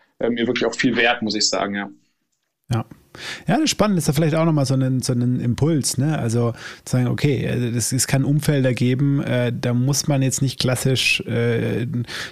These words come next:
Speaker 2: im Cap-Table stehen, also auf der Gesellschafterliste, ähm, äh, aber trotzdem irgendwo, sag ich mal, äh, agieren können und sich fühlen können wie ein Unternehmer, ja, weil letztendlich, ja,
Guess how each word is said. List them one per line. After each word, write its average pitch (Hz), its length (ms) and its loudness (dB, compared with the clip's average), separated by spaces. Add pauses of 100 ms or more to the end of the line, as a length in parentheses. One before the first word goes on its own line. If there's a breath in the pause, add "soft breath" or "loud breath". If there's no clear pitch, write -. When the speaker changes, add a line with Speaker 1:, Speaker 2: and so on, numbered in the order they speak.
Speaker 2:
im 120 120 2
Cap-Table 113 540 2
stehen, 131 340 2
also 123 160 2
auf 117 80 0
der 127 120 2
Gesellschafterliste, 120 1120 0
ähm, 120 440 0 (400 loud breath)
äh, - 60 -6
aber 123 340 0
trotzdem 139 400 2
irgendwo, 120 400 2
sag 117 220 0
ich 104 100 0
mal, 120 320 2
äh, 110 240 -4
agieren 135 420 2
können 127 280 2
und 123 80 2
sich 120 180 0
fühlen 143 260 2
können 123 260 2
wie 123 80 2
ein - 60 0
Unternehmer, 123 680 2 (240 loud breath)
ja, 123 340 0
weil 120 140 2
letztendlich, 127 880 0
ja, 127 200 2